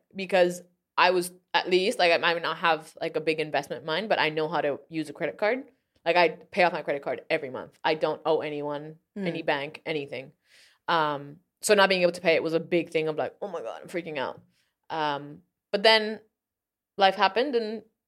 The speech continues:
Speaker 1: see where I am now. And it's like, okay, money comes, money goes.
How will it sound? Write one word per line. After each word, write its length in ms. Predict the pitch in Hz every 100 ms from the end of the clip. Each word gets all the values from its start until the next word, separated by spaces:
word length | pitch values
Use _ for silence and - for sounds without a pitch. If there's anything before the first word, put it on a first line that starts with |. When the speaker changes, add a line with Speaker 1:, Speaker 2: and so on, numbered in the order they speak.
| _
Speaker 1:
see 140 | -
where 120 | 214 202
I 40 |
am 140 | 202
now. 300 | 190 185 226 262
And 80 |
it's 160 | 202 185
like, 140 | 185
okay, 460 | 226 294 156 175 196 _ 196
money 160 | 196
comes, 200 | 196 190
money 140 | 175 156
goes. 300 | 101 69